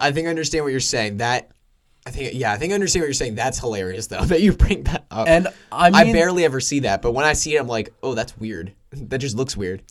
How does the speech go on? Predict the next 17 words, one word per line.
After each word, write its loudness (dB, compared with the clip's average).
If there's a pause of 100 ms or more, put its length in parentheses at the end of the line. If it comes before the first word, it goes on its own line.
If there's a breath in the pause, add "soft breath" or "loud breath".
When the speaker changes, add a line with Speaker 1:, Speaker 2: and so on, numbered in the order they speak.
Speaker 2:
Yeah, 4
and 4
I 4
just 0
mean, 0
I 2
mean 0
this 0
more -2
in, -4
like, -4
men -6
because, -4 (420)
like, -6
there's -4
just -6
four, -4